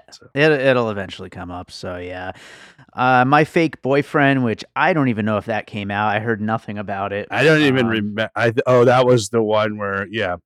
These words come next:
Speaker 1: it looked horrible. It was like,
Speaker 2: Mm.
Speaker 1: "Hey," um, the only thing we could say about it is like, "Hey, look, the L G B T community can make horrible rom-coms too now," right? So
Speaker 2: Yeah,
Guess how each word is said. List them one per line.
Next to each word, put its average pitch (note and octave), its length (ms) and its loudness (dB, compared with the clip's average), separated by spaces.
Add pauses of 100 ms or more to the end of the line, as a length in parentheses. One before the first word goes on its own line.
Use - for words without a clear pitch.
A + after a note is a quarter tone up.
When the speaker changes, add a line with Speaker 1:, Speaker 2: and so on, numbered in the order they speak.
(300)
Speaker 1:
it C#3+ 60 6
looked D#3+ 240 6
horrible. G2 640 0
It C3+ 80 4
was C3+ 320 6
like, A2 220 2
Speaker 2:
Mm. A2 40 -20
Speaker 1:
"Hey," B2 420 2 (440)
um, G2+ 420 -2
the A#2+ 160 -4
only C3 240 2
thing B2 100 2
we A2+ 140 -2
could G#2 160 -10
say A2 160 2
about G2+ 300 0
it G2+ 120 -4
is G2 180 -4
like, G2 200 -6
"Hey, B2 360 2
look, A2+ 300 -2
the G#2 100 -6
L A#2 140 -2
G G#2+ 160 -8
B G#2+ 200 -4
T A2 240 -6
community G#2 600 -6
can A#2 180 -8
make G2 200 -8
horrible G#2+ 800 -2
rom-coms G2+ 640 -6
too A2+ 240 -8
now," G2 240 -10
right? F#2+ 360 -10
So B2+ 160 -2
Speaker 2:
Yeah, A2 260 -8